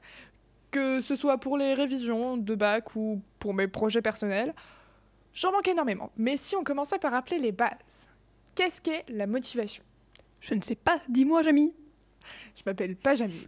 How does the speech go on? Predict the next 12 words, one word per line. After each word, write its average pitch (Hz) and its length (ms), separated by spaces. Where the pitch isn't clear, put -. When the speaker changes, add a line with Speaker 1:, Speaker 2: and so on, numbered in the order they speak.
Speaker 1:
mais 202 120
oui, 202 120
d'accord. 208 400
Speaker 2:
<laughs> - 420
Speaker 1:
Ce - 140
qui 294 180
motive, 277 480
donc, 233 360
c'est - 400
ce - 140
qui - 200
explique 311 460